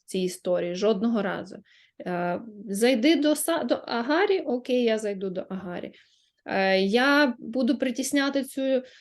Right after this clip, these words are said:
е, цю служницю, яка мене не слухає. Це твоя служниця, все в твоїх руках». Так?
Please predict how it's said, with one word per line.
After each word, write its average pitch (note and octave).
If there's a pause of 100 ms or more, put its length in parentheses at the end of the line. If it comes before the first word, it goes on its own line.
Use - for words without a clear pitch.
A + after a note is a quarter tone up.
(140)
е, G3+ (320)
цю C#4+
служницю, C#4
яка B3
мене G3
не F#3
слухає. F3 (400)
Це F#3+
твоя A#3+
служниця, D4+
все C4+
в C#4
твоїх D4
руках». E3+ (260)
Так? F#4